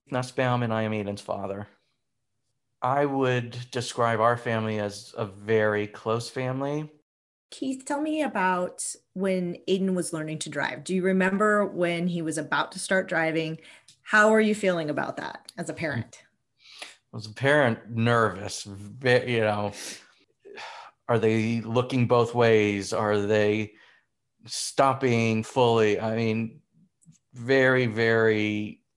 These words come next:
Speaker 1: nervous parent, but I don't think I let on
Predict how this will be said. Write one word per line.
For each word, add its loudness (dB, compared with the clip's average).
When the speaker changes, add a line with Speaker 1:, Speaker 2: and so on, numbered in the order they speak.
Speaker 1:
nervous -2
parent, -2
but 2
I 4
don't 2
think 0
I 6
let 4
on 0